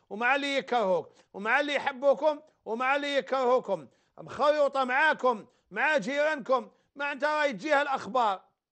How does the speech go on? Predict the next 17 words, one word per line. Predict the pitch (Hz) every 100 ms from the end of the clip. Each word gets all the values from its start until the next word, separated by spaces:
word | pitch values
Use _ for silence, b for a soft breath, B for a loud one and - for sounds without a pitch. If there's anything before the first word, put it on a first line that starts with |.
| _ _ _ _
كيف | 285 311 302
هاد | 285 285
المرأة | 277 262
تعرف | 262 254 262 233
شكون | - 247
اللي | 240
خطبتها؟ | - 254 247 185 170 151 _ _ _ _ _ _
واش | 196 233 233
من | 277
نهار | 262 247 262 254
الفاتحة | 196 254 254 - 180 160 - _ _ _ _ _ _ b b b
وتروح | 202 208 247 262
في | 170 269
الوقت | 262 262 240
المناسب | 240 247 254 262 233 302 294 b b -
وتذكرك | 220 233 254 214 - 285 277 202
بسوء | 262 254 214 285 320 254